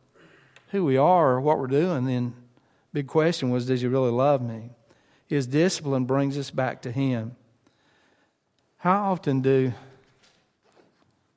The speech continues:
do we run away from God? You ever do that? Do you ever just, "Yeah, Lord, I know what you're saying, but," this is a big word, isn't it? But,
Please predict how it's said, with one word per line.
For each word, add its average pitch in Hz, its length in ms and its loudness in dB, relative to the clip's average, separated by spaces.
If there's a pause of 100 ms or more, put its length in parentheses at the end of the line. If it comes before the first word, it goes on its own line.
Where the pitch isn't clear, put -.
(240)
do 139 80 -4
we 139 120 -2
run 131 220 -2
away 123 180 -4
from 113 200 -10
God? 120 400 -10 (1400)
You 180 60 -6
ever 196 140 -2
do 151 160 0
that? 127 400 -8 (1300)
Do 214 60 -14
you 233 40 -8
ever 220 100 -8
just, 156 380 -6 (1900)
"Yeah, - 100 -12 (220)
Lord, 147 240 -2
I 143 80 0
know 147 200 0
what 170 180 -4
you're 151 80 -10
saying, 147 540 -4
but," 113 180 -12 (1040)
this 135 120 -2
is 123 100 -4
a - 20 -2
big 143 160 2
word, 139 240 2
isn't 120 140 -4
it? 123 80 -8
But, 123 560 -6